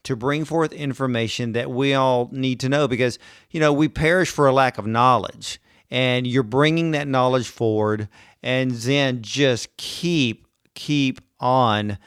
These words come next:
doing what you're doing, because we need to be educated as, as a society. We need to understand that the government is not on our side. They're not for us to be healthy. My gosh, the, the hospital system only works when people are sick.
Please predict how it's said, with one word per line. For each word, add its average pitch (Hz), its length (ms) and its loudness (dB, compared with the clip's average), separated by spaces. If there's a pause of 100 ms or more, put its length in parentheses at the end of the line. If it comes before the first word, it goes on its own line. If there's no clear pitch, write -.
(260)
doing 147 340 2
what 135 220 0
you're 120 200 0
doing, 123 360 0
because 107 280 0
we 127 280 -2
need 151 440 -2 (260)
to - 100 -8
be 139 200 4
educated 131 680 2
as, 123 560 0
as 139 240 -4
a 120 80 -4
society. 123 600 0
We 123 180 -4
need 175 220 -6
to 127 340 -2
understand 139 600 -2
that 113 240 -2 (380)
the 131 120 -6
government 151 520 2
is 139 220 -2
not 135 480 4
on 120 160 0
our 104 240 0
side. 98 460 -2
They're 127 140 -2
not 139 420 2
for 120 580 2 (320)
us 123 240 -2
to 131 120 -4
be 127 400 -4
healthy. 139 500 0
My 117 180 0
gosh, 131 400 0
the, 127 160 -4
the 117 140 -4
hospital 127 540 -2
system 127 500 -6
only 135 340 -2
works 135 480 -2
when 110 120 -6
people 117 320 -4
are 107 160 -4
sick. - 600 -6